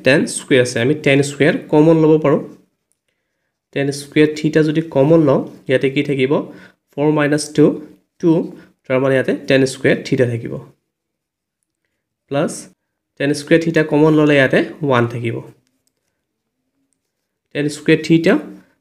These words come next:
প্লাছ টেন স্কুৱেৰ থিটা কৰিলে আমি টেন টু দি পাৱাৰ ফ'ৰ থিটা পাম। আকৌ টেন স্কুৱেৰ থিটা আৰু ওৱান পূৰণ কৰিলে আমি টেন স্কুৱেৰ থিটা পাম। এতিয়া ইয়াতে আমি অভেদ ব্যৱহাৰ কৰিম। টেন স্কুৱেৰ থিটাৰ সলনি আমি লিখিব পাৰোঁ ছেক স্কুৱেৰ থিটা মাইনাছ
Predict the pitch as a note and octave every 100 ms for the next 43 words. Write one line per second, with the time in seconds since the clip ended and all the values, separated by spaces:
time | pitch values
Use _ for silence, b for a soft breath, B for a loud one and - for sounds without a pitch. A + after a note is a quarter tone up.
0 | _ C#3 G3+ - E3+ D3+ D3 - D3+ D#3
1 | D#3 D3+ D#3 D3+ C#3 D4+ - C#3 C#3+ D3
2 | D3 D3 - E3 E3 D#3 E3 F3+ - -
3 | b b b b C3+ C#3 C3+ C#3+ C#3+ -
4 | D#3+ E3 D#3 D#3 D#3 B3+ - C3 B2+ C3
5 | C#3 C#3+ C#3+ D3 C3+ C3 - - C#3 C3+
6 | - - B2+ A2+ B2 B2+ - _ _ _
7 | _ _ _ _ - F#3+ E3 C#3 F3+ D#3+
8 | C#4+ - C#3 D3+ D3 C3 B2 B2 A#2 A#2
9 | - - _ _ _ _ D3+ D#3+ E3 -
10 | F#3+ F#3 - E3+ F#3 F3 E3 F3+ E3+ E3
11 | E3 D#3 B2+ D#3+ - B B - - C#3+
12 | D#3 - E3+ E3 D3+ D3+ G3 - - C#3+
13 | B2 A#2+ B2 G#3+